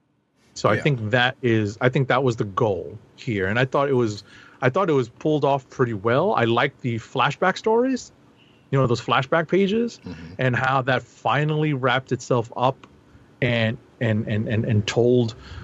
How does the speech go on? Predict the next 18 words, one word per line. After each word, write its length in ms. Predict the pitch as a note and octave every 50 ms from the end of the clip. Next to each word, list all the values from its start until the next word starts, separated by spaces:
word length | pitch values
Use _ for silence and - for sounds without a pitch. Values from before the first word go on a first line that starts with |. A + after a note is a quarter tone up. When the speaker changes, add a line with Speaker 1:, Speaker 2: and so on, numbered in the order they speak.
| - - - - - -
Speaker 1:
and 120 | B2+ C3
helped 280 | - - C#3 C3 - -
to 80 | - F3+
tell 320 | - - - D#3+ D#3 E3 E3
a 40 | D3+
more 200 | D3 D3+ D#3+ D3+
cohesive 500 | - - D3+ C3+ E3 D#3+ - - E3 -
story, 320 | - - F3+ F3+ F#3+ F#3+
because 260 | D#3 D3+ - D3 B2
I 60 | C3 B2
think 260 | - - D#3+ D3 - - - - - _ _ _ _ _ _ _ _ _ _ _ _ _ _ _ _ _ - - - - -
in 160 | - E3 D3 C#3
the 120 | C3+ C3+ - _ -
earlier 440 | E3+ F3 G3+ G#3+ G3 E3 C#3+ C#3+ -
issues 320 | D#3 B2+ - - B2 G#2+
of 140 | A#2 G#2 F#2+
this 180 | G2 G#2+ G2 - -
arc, 340 | - G#2+ G2 F2+ - - -